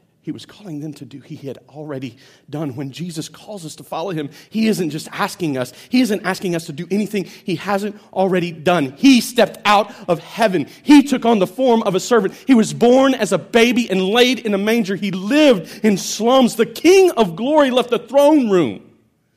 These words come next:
to live in poverty with the poor and provide hope and healing to those who are sick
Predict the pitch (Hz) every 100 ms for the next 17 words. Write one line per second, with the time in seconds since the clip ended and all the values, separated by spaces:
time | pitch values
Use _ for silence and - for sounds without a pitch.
0 | _ _ - 247 226 320 320 - 226 -
1 | - 262 262 294 262 196 175 - - 269
2 | 330 - - - 240 - 269 285 262 202
3 | - 233 240 220 202 196 302 320 - 233
4 | 208 294 302 277 214 240 175 269 302 -
5 | - - 226 220 - 330 339 - - -